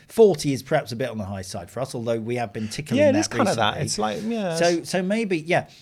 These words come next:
Speaker 1: No, uh, th-, I think there's something we haven't touched on. We have been talking about temperature, and obviously that's really important,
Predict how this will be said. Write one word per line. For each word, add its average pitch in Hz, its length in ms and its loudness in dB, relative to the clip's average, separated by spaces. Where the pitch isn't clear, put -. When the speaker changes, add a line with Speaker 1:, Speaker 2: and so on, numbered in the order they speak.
Speaker 1:
No, 202 240 4
uh, 196 180 4
th-, 180 420 -8
I 180 140 -6
think 233 340 -4
there's 220 200 -2
something 175 360 -4
we 156 120 -4
haven't 147 160 -4
touched 147 240 -4
on. 143 80 -8
We 160 100 -6
have 190 220 -2
been 185 160 -2
talking 156 260 -4
about 127 180 -2
temperature, 110 460 -8
and 107 80 -4
obviously 110 320 -8
that's 101 240 -8
really 101 140 -6
important, 95 500 -8